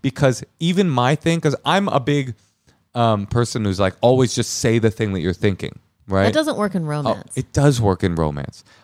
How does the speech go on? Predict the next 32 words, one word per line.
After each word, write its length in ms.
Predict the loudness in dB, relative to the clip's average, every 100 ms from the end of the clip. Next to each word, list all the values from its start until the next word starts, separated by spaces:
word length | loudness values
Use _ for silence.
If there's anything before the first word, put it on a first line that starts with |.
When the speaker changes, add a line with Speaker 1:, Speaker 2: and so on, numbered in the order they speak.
| _
Speaker 1:
And 120 | 2 2
I 60 |
disagree 480 | 4 0 0 -2 0
with 120 | 2
you 80 | 2
that 160 | 2 2
manipulation 640 | 0 2 2 2 2 0
always 260 | 0 0 -2
works 220 | -6 -6
in 80 | -4
romance. 340 | -4 -4 -8 -8
Speaker 2:
I 40 | -4
don't 320 | -4 -6 -10
think 140 | -10
it 80 | -10 -10
always 360 | -10 -10 -14 -18
works. 140 | -12
Speaker 1:
Or, 160 | -6 -4
Speaker 2:
It's 100 | 0
Speaker 1:
or 140 | 2
even 180 | 4 4
Speaker 2:
definitely 380 | 4 4 4 2
Speaker 1:
works. 180 | -2 -2
Speaker 2:
a 100 | -4
good 180 | 0
Speaker 1:
Or 60 | 2
even 120 | 4
Speaker 2:
default. 180 | 4 4
Speaker 1:
works. 320 | 2 2 0
I 80 | -2
feel 160 | 2 2
like 160 | 0